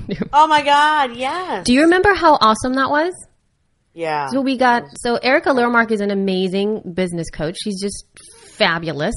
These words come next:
Speaker 1: at what she does. She's, she's so much more than a business coach. And she just, like, randomly sent us a video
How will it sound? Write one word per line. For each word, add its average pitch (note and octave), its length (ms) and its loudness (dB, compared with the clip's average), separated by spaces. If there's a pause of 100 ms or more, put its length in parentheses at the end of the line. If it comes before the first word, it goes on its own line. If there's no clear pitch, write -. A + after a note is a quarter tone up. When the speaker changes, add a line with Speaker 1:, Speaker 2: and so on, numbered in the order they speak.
(160)
Speaker 1:
at F3 160 0
what F3+ 180 0
she F3 160 -4
does. D#3 340 -2
She's, F#3 360 -8
she's G3 280 -6
so G#3+ 120 0
much F#3 180 -2
more E3 180 -2
than D3+ 140 -2
a C#3+ 60 -4
business C#3+ 320 -6
coach. D3 340 -6
And E3+ 300 -2 (360)
she C#4+ 280 -2
just, E4 200 -4
like, D4+ 160 4
randomly C4 640 4 (140)
sent A#3+ 240 0
us D4+ 140 -6
a C4+ 80 2
video G#3+ 760 0